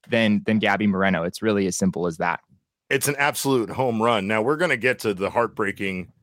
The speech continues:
Speaker 2: nature of Dalton Varsho no longer being part of this team. But before that, we wanna make sure everybody's fully excited about this trade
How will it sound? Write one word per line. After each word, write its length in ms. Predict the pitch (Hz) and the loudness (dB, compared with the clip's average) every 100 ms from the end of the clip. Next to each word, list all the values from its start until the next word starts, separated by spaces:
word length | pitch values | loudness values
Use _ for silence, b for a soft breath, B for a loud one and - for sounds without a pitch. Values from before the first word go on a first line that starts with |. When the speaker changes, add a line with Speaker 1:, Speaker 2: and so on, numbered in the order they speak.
| _ 107 | _ -4
Speaker 2:
nature 440 | 113 110 104 98 | -2 0 -2 0
of 200 | 101 98 | 0 2
Dalton 280 | 107 107 98 | 0 0 0
Varsho 400 | 98 95 - 92 | -2 0 -2 0
no 160 | 107 | 0
longer 280 | 98 95 92 | 0 0 -2
being 260 | 90 90 87 | -4 -4 -6
part 320 | - 90 80 | -6 -6 -6
of 160 | 90 85 | -10 -8
this 180 | 87 | -10
team. 320 | - 110 87 80 | -6 -4 -4 0
But 260 | 104 92 B B - | 2 2 B B -6
before 340 | 135 - 180 | -4 0 2
that, 260 | 135 107 98 | 2 0 -2
we 100 | 123 | -2
wanna 260 | 135 127 110 | 0 0 -2
make 360 | 104 123 92 - | -2 -2 -2 -8
sure 240 | 135 113 | -2 0
everybody's 480 | 113 123 113 107 104 | 0 0 0 0 -2
fully 320 | - 131 110 | -2 2 2
excited 300 | 98 120 110 | 0 -2 -2
about 240 | 107 104 104 | 0 -2 -2
this 140 | 101 | -8
trade 380 | - 165 143 | -2 0 0